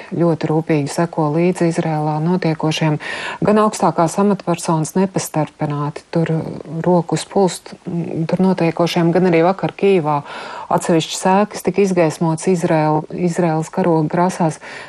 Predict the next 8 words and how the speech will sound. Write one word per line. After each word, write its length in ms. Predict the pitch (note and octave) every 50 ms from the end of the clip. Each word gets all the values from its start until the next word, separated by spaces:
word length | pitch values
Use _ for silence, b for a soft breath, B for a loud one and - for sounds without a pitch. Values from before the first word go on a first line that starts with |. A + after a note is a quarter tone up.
| B B
Nu, 100 | - F#3 - -
kā 140 | - G3 F#3 -
atzīmēja 500 | - G3+ G#3 F#3+ G#3+ G3 F3 E3+ E3 F3
Ukrainas 340 | G3+ G3+ - G#3 F3 E3 D#3+
prezidents 460 | - - G3+ G3+ F3+ - D#3 D3 - -
Volodimirs 600 | F#3+ G3 F3+ D#3+ - E3 D#3 D#3+ D#3 D3+ D3 -
Zelenskis, 560 | E3 D#3+ F3 F3+ F#3+ G3+ - - - - - - B B B B B B B
jebkurā 500 | F3 F3 - - - A3 G#3 F#3+ D#3